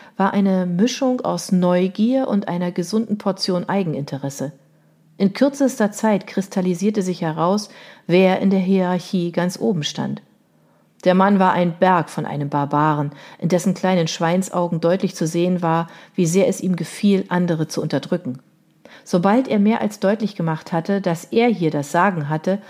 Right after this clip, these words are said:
entspannte sich die Lage und ein ängstlicher Frieden legte sich über den Frachtraum. Aber dann kam am folgenden Tag kein Essen, ebenso wenig am Tag danach.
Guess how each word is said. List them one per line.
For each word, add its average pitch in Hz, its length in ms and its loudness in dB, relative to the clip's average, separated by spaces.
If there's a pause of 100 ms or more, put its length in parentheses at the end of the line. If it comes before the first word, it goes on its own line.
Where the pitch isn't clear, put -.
(200)
entspannte 196 640 0
sich 151 160 -4
die 165 120 -4
Lage 151 460 -2
und 165 200 -6
ein 165 100 -2
ängstlicher 190 560 -4
Frieden 156 560 -2
legte 170 300 0
sich - 180 -8
über 156 140 -4
den 170 120 -4
Frachtraum. 147 680 -6 (800)
Aber 185 240 2
dann 170 440 0 (180)
kam 196 240 0
am 185 100 0
folgenden 160 580 -2
Tag 131 360 -8 (100)
kein 190 260 -2
Essen, 160 360 -8 (600)
ebenso 170 480 2
wenig 147 380 -4
am 160 120 -2
Tag 156 260 -6
danach. 170 420 -4